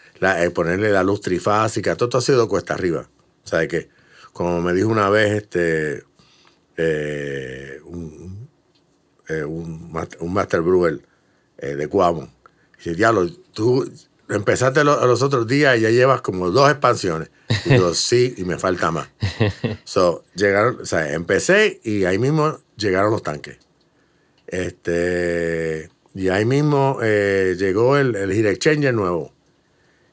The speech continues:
Speaker 1: Eh, ahora tengo lo del trifásico que lo vamos a montar. Y vamos a arrancar eso con los Bright. Llegó la embotelladora y no pudimos arrancar con la embotelladora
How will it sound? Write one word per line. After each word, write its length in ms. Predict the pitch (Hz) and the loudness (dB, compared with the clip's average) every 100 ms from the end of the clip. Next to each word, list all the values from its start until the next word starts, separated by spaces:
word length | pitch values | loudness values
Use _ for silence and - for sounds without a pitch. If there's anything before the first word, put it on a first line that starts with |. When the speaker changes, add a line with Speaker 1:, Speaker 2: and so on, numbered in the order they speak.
| - | -12
Speaker 1:
Eh, 840 | 113 101 98 98 98 92 92 90 | -8 -6 -4 -2 0 0 0 0
ahora 420 | 92 107 131 139 | 0 2 4 2
tengo 280 | 127 127 131 | 2 0 2
lo 140 | 127 123 | 4 4
del 140 | 117 | 2
trifásico 600 | 110 101 151 160 151 131 | -2 0 2 2 2 0
que 100 | 104 | 0
lo 120 | 101 | 0
vamos 240 | 95 120 117 | 0 0 0
a 40 | |
montar. 480 | 113 104 87 80 76 - _ _ _ _ _ | 0 -2 -4 -8 -10 -16 _ _ _ _ _
Y 80 | 98 | 0
vamos 240 | 95 101 | 2 4
a 40 | 110 | 4
arrancar 340 | 117 113 120 | 4 2 0
eso 160 | 120 131 | 0 0
con 140 | 101 | 2
los 120 | 90 85 | 0 2
Bright. 360 | 85 87 - _ _ _ _ _ _ _ | 2 0 -2 _ _ _ _ _ _ _
Llegó 280 | - 101 113 | 0 2 4
la 80 | 156 | 4
embotelladora 840 | 175 165 151 151 156 190 185 180 - | 4 4 4 4 4 4 4 2 0
y 100 | 120 | -2
no 160 | 117 120 | -2 0
pudimos 380 | 123 127 127 | 0 0 0
arrancar 400 | 123 120 120 127 | -2 -2 -2 -2
con 140 | 123 123 | 0 -2
la 60 | |
embotelladora 720 | 120 117 117 123 156 185 180 | 0 0 2 2 4 4 2